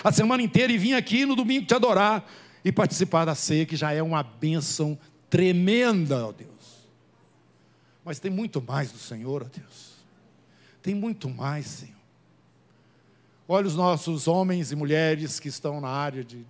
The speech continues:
dos negócios, ó Deus. Olha, Senhor Deus, aqueles que estão na, na área da saúde, meu Deus. Olha os teus filhos que durante a semana estão espalhados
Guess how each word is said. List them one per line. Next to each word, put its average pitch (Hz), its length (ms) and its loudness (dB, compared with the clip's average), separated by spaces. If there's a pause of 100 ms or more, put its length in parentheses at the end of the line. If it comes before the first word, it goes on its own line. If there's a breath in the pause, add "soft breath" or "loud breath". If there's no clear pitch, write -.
(440 soft breath)
dos 143 160 -6
negócios, 147 680 0
ó 127 100 -4
Deus. 113 560 -12 (840 soft breath)
Olha, 208 360 4
Senhor 190 240 4
Deus, 196 580 4
aqueles 196 560 2
que 180 100 -2
estão 190 520 4 (200 loud breath)
na, 170 320 4
na 175 120 4
área 185 320 4
da 170 80 4
saúde, 175 720 4
meu 143 180 2
Deus. 123 320 -6 (300 loud breath)
Olha 247 160 2
os 190 80 2
teus 240 300 2
filhos 233 400 2
que 220 100 2
durante 226 480 4
a 190 40 4
semana 190 600 4
estão 202 220 2
espalhados 175 1000 0